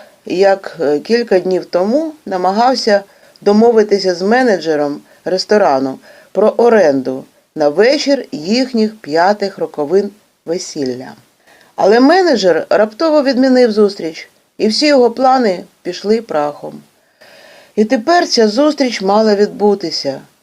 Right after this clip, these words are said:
Саме через це Сашко хотів побути наодинці, щоб придумати щось нове, як здивувати Софію. Ця зустріч була дуже важлива для нього,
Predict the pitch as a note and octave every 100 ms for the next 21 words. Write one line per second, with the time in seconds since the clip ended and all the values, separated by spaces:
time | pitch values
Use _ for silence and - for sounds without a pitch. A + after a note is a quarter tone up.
0 | _ - A#3 C4 C4 A3 G#3 G3 F3+ -
1 | - C#4 C#4+ B3 G#3+ - - - - F#3+
2 | - C#4 A3+ G#3+ A#3+ A#3 G3 F#3+ A3+ A3
3 | G#3 G#3 - A3 G3+ F3 - D3 - _
4 | - - - F#3+ G3 G3+ G3 C#4 C#4+ G3
5 | D3 C#3 A3 - G#3 G#3+ A3+ B3 A#3 G3
6 | C3+ - _ _ _ - F3 A3 A3 F#3
7 | F3 E3 E3 F#3+ G3 G#3+ A3+ A3 G3 C#3
8 | B2+ C#3 _ _ _ _ _ _ - B3
9 | D4 C#4 A3+ D4 C#4 G3+ F3+ F#3+ G3 F#3+
10 | A#3+ C4 A#3+ G#3+ F#3+ G#3 A3 G3+ D#3+ C#3
11 | D#3 D#3 C#3+ C#3+